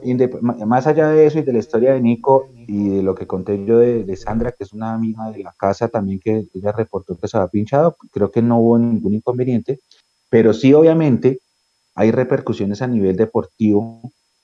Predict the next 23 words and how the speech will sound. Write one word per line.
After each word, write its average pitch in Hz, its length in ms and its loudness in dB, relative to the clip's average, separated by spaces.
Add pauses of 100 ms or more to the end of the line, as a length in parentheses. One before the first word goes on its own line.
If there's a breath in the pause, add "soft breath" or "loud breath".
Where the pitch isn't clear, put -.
(200)
porque 110 420 0
hoy 123 320 6
fue 143 280 -2
un, 143 640 -4 (460)
un 131 180 -8
día 139 420 -2
complicado 120 1000 -4 (680)
para 107 220 0
la, 107 160 -2
la 107 160 -2
forma 123 280 -2
como 143 200 -4
se 123 100 -4
asimila 113 460 -4
la 120 100 -6
derrota, 110 420 -2 (180)
¿sí - 140 -14
me 113 100 -4
hago 120 100 -4
entender? 120 480 -2 (1080)
Em, 107 600 0 (2750)
a 120 100 2
veces 135 500 2